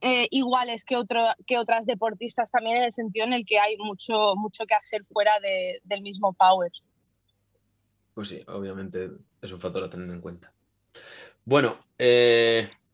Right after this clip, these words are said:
Speaker 2: hemos o habéis terminado ya vuestra preparación, esas últimas semanas duras a nivel físico y a nivel mental también. Eh, ¿cómo ha sido vuestro día de competición? De inicio a fin, desde el detalle más pequeño cre-,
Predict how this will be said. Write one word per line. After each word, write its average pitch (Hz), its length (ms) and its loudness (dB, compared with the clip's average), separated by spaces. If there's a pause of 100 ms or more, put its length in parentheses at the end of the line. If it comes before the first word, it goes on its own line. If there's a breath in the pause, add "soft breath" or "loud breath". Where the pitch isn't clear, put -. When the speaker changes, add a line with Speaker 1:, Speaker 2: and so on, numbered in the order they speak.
(760)
Speaker 2:
hemos - 600 2 (400)
o 107 180 -4
habéis 127 360 2
terminado 113 560 -2
ya 107 180 -2
vuestra 107 380 -4
preparación, 98 640 -2
esas 107 280 -4
últimas 117 340 0
semanas 113 640 0
duras 147 460 -2
a 101 160 -6
nivel 101 240 0
físico 113 360 -2
y 107 40 -2
a 104 40 -2
nivel 104 220 0
mental 113 380 0
también. 131 420 -6 (500 soft breath)
Eh, 104 500 -2
¿cómo 139 240 4
ha 143 60 4
sido 123 280 2
vuestro 104 280 -4
día 104 120 -2
de 101 100 -2
competición? 98 560 -8 (280)
De 113 120 0
inicio 165 300 4
a - 20 2
fin, 101 340 -4
desde 120 300 4
el 127 80 0
detalle 170 380 0
más 165 320 -2 (320)
pequeño 139 400 0
cre-, 127 280 -4